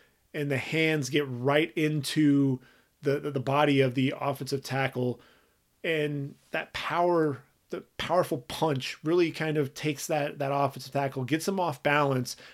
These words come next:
and then he's able to use either a, a quick, uh, club and rip or, uh, you know, to get the hands off of him, uses his hands to slap the, the ends,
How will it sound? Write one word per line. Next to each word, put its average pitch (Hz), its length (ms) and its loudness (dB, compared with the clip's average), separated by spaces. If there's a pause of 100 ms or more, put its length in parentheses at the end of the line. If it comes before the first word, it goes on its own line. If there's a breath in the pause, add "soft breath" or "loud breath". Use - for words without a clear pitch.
and 156 60 -10
then 147 80 0
he's 139 160 2
able 156 240 4
to 170 80 -8
use 147 300 4
either 143 260 6
a, 151 140 2
a 135 60 -6
quick, 156 360 0 (300 loud breath)
uh, 135 220 -8 (100)
club 151 360 2
and 123 240 0
rip 190 280 6 (440 soft breath)
or, 139 580 6 (300 soft breath)
uh, 139 440 -8
you 160 80 -8
know, 135 80 -6
to 143 80 -8
get 151 160 -4
the 143 60 0
hands 156 340 0
off 156 240 4
of 147 120 -4
him, 147 260 4
uses 143 400 2
his 127 120 -6
hands 143 260 -2
to 135 60 -4
slap 143 340 -2
the, 139 280 2
the 139 340 -4
ends, 143 420 -4